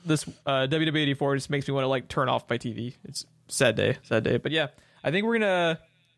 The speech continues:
we're gonna call it on that. Uh, so if you have listened to us thus far,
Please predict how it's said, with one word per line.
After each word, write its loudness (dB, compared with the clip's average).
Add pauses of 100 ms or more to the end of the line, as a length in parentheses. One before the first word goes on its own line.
(280)
we're 0
gonna 0
call 0
it 2
on 0
that. 0 (200)
Uh, 2
so 2
if 0
you 2
have 0 (560)
listened 0
to 2
us 0
thus -2
far, 0